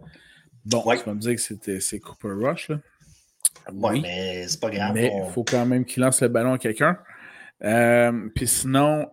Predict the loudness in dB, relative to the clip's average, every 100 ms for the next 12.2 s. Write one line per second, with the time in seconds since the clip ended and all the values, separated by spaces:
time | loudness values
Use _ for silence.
0 | -2 0 0 -2 -6 -8 -4 -4 -2 -2
1 | 0 -2 -6 -6 -4 -4 -6 -6 0 2
2 | 2 -2 -6 -6 -6 -6 -8 -8 -6 -6
3 | -10 _ -20 -10 -8 -6 -4 2 4 4
4 | 2 -2 -4 -6 -6 -6 -8 -12 -14 _
5 | -20 -20 _ _ -20 -14 -10 -4 -2 0
6 | 0 4 4 4 0 -6 -10 -12 _ _
7 | -20 -20 -20 _ -2 0 2 0 -4 -8
8 | -8 -8 -6 -6 -4 -2 -2 -2 -2 -2
9 | -2 -2 -4 -8 -6 -4 -4 -4 -2 -2
10 | -2 -6 -8 -6 -6 -10 -14 _ -20 -20
11 | -20 -20 _ -6 -2 0 -2 -6 -10 -8
12 | -10